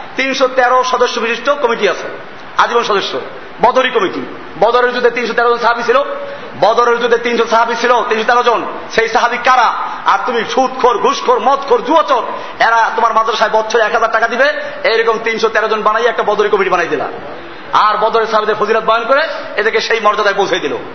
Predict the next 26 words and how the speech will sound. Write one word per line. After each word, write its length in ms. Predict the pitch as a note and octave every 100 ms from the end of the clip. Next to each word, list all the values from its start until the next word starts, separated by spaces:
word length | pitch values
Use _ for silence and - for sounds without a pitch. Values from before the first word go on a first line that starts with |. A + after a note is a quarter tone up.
| - - E3+
এরকম 300 | A#3+ B3 A#3
ভাবে 300 | C4 B3 D3 - - - - E3
মাদ্রাসায় 360 | A3+ B3 B3
শুরু 160 | B3 B3
হয়েছে 200 | A#3+ B3
খতমে 140 | B3
বুখারী, 340 | A#3+ A#3+ A3 D#3 - - - - -
খর-, 200 | A#3 A#3
কোরআন 360 | A#3 A#3+ B3
যেমন 140 | B3 A#3+
খতম 200 | B3 C4
করা 180 | C4 C4
হয় 200 | A#3+ D4 C#4+ - -
পয়সার 260 | A#3 C4
বিনিময়ে, 340 | B3+ C4 C#4+ D4 D4 - - -
এরকম 180 | A3+ A#3
বুখারীর 360 | B3 B3 C4 B3
খতম 280 | C4 F#3+
পড়া 160 | C4 A#3
হয়। 180 | D#3 C3 - - - -
এগুলোর 240 | A3+ C4 B3+
বিরুদ্ধে 220 | C#4+ C4
আমি 100 | C4
বলা 120 | C4
শুরু 160 | - A3+
করেছি। 340 | G3+ D#3+ B2+